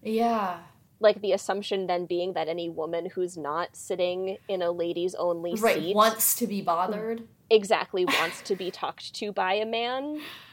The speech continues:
Speaker 2: So I just wanted to mention that because
Speaker 1: Yeah.
Speaker 2: it, these are all a product of a patriarchal society, and even though they're trying to protect women, they are actually just perpetuating this issue of women being in danger.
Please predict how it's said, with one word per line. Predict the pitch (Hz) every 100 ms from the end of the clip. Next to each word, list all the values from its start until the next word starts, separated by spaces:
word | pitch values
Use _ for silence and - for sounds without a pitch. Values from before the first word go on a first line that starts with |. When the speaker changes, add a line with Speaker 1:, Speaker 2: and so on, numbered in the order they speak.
| -
Speaker 2:
So | - 554
I | 554
just | 508 - 285
wanted | 247 240 226
to | 269
mention | 220 190 214 - 196 185
that | 160 165 175 - -
because | 202 - 180 226
Speaker 1:
Yeah. | 226 196 165 - - _ 220
Speaker 2:
it, | 233
these | 202 254 247
are | 247 214
all | 190
a | 190
product | - 175 165 165 180
of | 175
a |
patriarchal | - 180 - 170 170 - -
society, | 185 - 190 170 156
and | 156
even | 175 190 190
though | 175 165
they're | 160 170
trying | - - 165 170
to | - 180 165
protect | - 170 - 175 -
women, | 180 165 143 160
they | 139 135
are | 143 135
actually | 131 - - 156 127 123
just | - 160 -
perpetuating | - - - 175 196 190 233 208 190
this | -
issue | 196 180 - 175
of | -
women | 180 175 180
being | 175 180 170
in | 185 226
danger. | 135 147 135 262